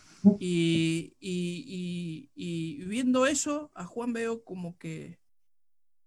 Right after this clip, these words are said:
el, el, el amor, el amor, el amor. Porque, ah, hoy, hoy el concepto de amor, eh, Juancito,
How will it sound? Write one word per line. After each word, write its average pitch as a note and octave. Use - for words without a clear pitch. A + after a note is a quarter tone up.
el, D#3+
el, D#3+
el E3
amor, E3+
el E3
amor, E3+
el D#3
amor. E3+
Porque, F#3
ah, F3+
hoy, B3+
hoy A#3+
el A#3
concepto A3+
de G#3
amor, A3
eh, E3+
Juancito, G3